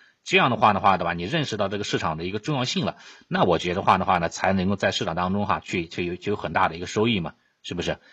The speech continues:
你看现在这个市场，每天一点二万亿，每天一点一万亿，其实成交量不是很多，还是一个存量市场嘛。但是每天，对吧？每周都有大量的新股要上市，啊，股票那么多，对吧？股票越多，但是存量资金越来越少，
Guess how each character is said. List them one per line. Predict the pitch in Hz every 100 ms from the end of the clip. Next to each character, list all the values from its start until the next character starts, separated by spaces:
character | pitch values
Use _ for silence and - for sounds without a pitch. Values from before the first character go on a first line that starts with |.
| _ _
你 | 110
看 | 127
现 | 151 147
在 | 143
这 |
个 | 127
市 | 135
场， | 101 90 - -
每 | 98 104
天 | 135
一 | 143
点 | 123
二 | 120
万 | 127 123
亿， | 135 -
每 | 92
天 | 110 120
一 |
点 | 117 104
一 | 123
万 | 127 120
亿， | 117 92
其 | -
实 | 143
成 | - 113
交 | 139
量 | 120
不 | - 165
是 |
很 | 127 76
多， | 78 76 - _ _
还 | - 147
是 | 185
一 | 190
个 | 185
存 | -
量 | 143
市 | -
场 | 131 76
嘛。 | 80 - _ _ _
但 | 147
是 | 160
每 | 135 107
天， | 139 147 156 151
对 | 120
吧？ | 110
每 | 98 98 95
周 | - 156 156 -
都 | 135
有 | 120
大 | 110 123
量 | 120 120
的 | 107
新 | - 139
股 | 117
要 | 110
上 | - 113
市， | 107 120 92 _ _ _ _
啊， | 104 101
股 | -
票 | 110 160
那 | 151
么 | 123
多， | 127 147 143 - -
对 | 104
吧？ | 92
股 | - 110
票 | 147
越 | 143 131
多， | 120 143 143 -
但 | 127
是 | 117
存 | - 127
量 | 139
资 | 139
金 | 135 143
越 | 139
来 | 135
越 | 139
少， | 131 107 - 202